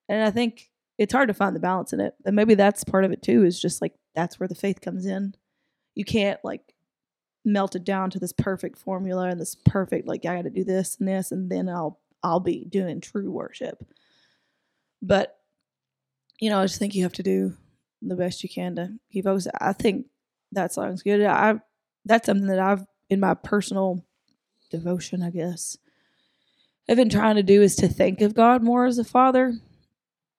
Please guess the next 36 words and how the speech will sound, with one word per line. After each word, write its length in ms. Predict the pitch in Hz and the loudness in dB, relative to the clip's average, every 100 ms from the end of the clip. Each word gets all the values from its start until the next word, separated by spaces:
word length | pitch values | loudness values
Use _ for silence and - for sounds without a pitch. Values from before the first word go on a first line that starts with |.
| _ _ _ _ _ _ | _ _ _ _ _ _
I 60 | 240 | 2
don't 120 | 277 | 4
really 180 | 214 202 | 4 4
know 160 | 202 196 | 4 4
why 180 | 196 | 4
I 40 | 185 | 2
haven't, 440 | 175 190 220 233 _ - | 2 2 4 2 _ 2
other 200 | 196 190 | 4 4
than, 360 | 190 180 180 - _ _ - | 2 0 -4 -8 _ _ -6
I 60 | |
don't 80 | 190 | -4
know 80 | 185 | -2
if 100 | 185 | -2
it, 180 | 180 - _ _ _ _ _ _ | -2 -4 _ _ _ _ _ _
you 100 | 190 | -4
know, 100 | 190 | -2
I'm 80 | 180 | -2
sure 180 | - 202 | 0 0
for 120 | 185 | 0
some 220 | - 202 | 0 2
people 340 | 196 190 185 165 | 2 2 2 2
it's 160 | 165 | 0
hard 260 | - 190 185 | -4 -2 0
to 60 | 185 | -2
think 220 | 190 190 | -4 -4
of 80 | 190 | 0
God 180 | 190 | 0
as 140 | 180 185 | 0 -2
a 60 | |
father 260 | 175 185 180 | -2 0 0
if 80 | 180 | 0
they've 140 | 180 | -2
had 140 | 180 165 | -2 -4
a 40 | |
bad 400 | 160 151 170 196 | -4 -4 -2 -2
father. 460 | 214 240 269 269 | 0 0 2 0